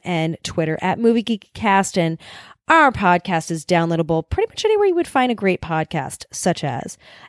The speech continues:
Apple Podcasts, Podbean, Stitcher, SoundCloud,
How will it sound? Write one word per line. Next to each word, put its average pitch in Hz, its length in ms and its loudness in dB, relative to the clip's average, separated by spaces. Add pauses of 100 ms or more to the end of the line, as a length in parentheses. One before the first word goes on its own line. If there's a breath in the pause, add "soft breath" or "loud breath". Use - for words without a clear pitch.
(100)
Apple 339 280 2
Podcasts, 185 760 0
Podbean, 214 760 0
Stitcher, 254 400 -2
SoundCloud, 202 1040 2